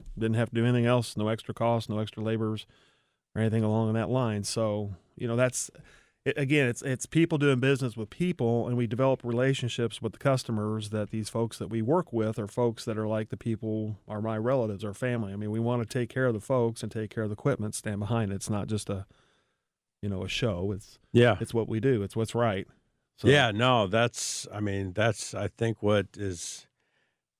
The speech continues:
Speaker 2: similar with us in Mosby and, and, you know, with you guys in Mosby and everything, and, um, just, you know, kinda what we're after as a company is, like,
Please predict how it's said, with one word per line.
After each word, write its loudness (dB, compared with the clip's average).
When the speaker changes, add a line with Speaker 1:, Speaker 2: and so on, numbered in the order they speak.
Speaker 2:
similar 4
with 2
us 0
in -4
Mosby 0
and, -2
and, -6
you -4
know, -4
with -6
you 2
guys 2
in -2
Mosby 0
and 0
everything, 0
and, -4
um, 0
just, -4
you -2
know, -2
kinda 0
what 4
we're 2
after -2
as 0
a -6
company -4
is, -6
like, -8